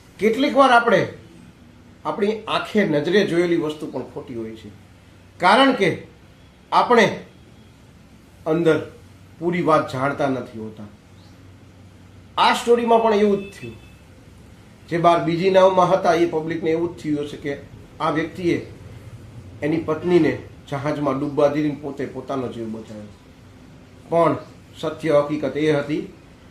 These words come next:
કે એની દીકરીની જવાબદારી હતી અને એની પત્ની લાંબા સમયથી કોઈ બીમારીથી પીડાતી હતી ને એની પાસે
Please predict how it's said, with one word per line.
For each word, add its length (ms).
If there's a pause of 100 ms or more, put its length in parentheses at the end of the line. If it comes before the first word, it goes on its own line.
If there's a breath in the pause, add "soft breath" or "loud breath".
(120)
કે 80
એની 180
દીકરીની 480
જવાબદારી 720
હતી 320 (460)
અને 140
એની 180
પત્ની 520 (680)
લાંબા 280
સમયથી 540 (720)
કોઈ 140
બીમારીથી 520
પીડાતી 480
હતી 160
ને 80
એની 120
પાસે 240